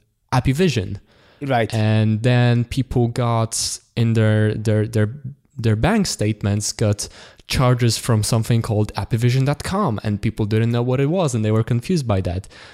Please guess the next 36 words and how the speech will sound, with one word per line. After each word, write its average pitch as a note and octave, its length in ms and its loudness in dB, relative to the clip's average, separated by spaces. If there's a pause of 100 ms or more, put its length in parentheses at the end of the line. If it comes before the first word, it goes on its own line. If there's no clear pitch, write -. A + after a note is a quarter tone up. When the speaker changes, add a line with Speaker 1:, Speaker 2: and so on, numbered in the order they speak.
(140)
Speaker 1:
Uh, G2+ 340 -6 (380)
so A2+ 320 0 (400)
you C#3+ 160 0
changed D3 400 0
that, E3 540 0 (1300)
but A2+ 540 0 (240)
now, A#2+ 580 -2
I A2 80 -6
mean G2 340 -6 (280)
Speaker 2:
I E3+ 80 2
mean, F3+ 140 2
it, F3+ 200 -2
it D#3+ 140 -2
took G#3 160 2
me G3 100 4
so G3 160 4
many F#3+ 240 4
years G3+ 220 4
to - 80 -12
change F3 260 2
the D3 80 -4
name E3 380 4 (200)
of C#3 120 -4
the C#3+ 80 0
company, D#3 420 0
really, B2 300 2
<laughs> - 260 -4
'cause, - 300 -4 (420)
'cause G#3 140 2
again, G3+ 220 2
it G3+ 100 2
wasn't G#3 420 2
such - 180 -2
a C3 40 0
big G3 400 0
deal. A2+ 260 -4